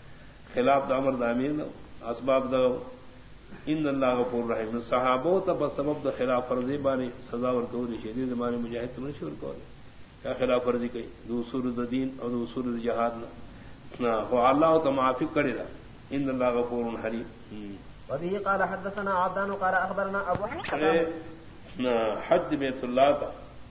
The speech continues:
Speaker 1: کعبه طرف راغ او منجلو سنویر دی، او قوم چې ناسو.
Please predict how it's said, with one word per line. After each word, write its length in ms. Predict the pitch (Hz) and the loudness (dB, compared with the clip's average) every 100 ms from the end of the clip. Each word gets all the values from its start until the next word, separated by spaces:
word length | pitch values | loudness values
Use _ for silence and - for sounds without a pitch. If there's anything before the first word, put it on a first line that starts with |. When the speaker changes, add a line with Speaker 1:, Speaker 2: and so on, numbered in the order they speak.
| - - - - - - - - - | -18 -18 -18 -18 -16 -18 -18 -18 -10
Speaker 1:
کعبه 300 | 110 113 139 139 | -2 0 0 0
طرف 240 | 131 127 | 2 4
راغ 380 | 123 127 131 127 | 6 6 6 4
او 60 | 127 | 2
منجلو 440 | 127 123 120 123 104 | 2 0 0 -2 -2
سنویر 300 | 110 131 165 | -2 0 2
دی، 100 | 165 | 2
او 80 | 147 | 2
قوم 320 | - 160 147 | 2 -2 0
چې 40 | |
ناسو. 460 | 139 147 147 113 | 2 4 4 0